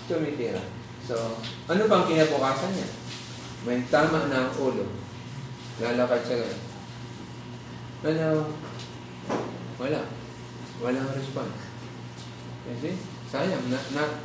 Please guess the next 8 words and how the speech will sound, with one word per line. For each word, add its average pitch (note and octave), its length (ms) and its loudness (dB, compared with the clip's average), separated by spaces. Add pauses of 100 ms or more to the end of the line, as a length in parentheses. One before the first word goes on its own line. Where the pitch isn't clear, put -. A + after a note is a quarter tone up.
na, D#3 80 2 (160)
na-damage D3+ 640 4
ang A#2 160 -4
utak B2 400 -2
niya. G2+ 80 -6 (1400)
Maupo D3 400 2
siya D#3 160 6
makikinig. D3+ 720 6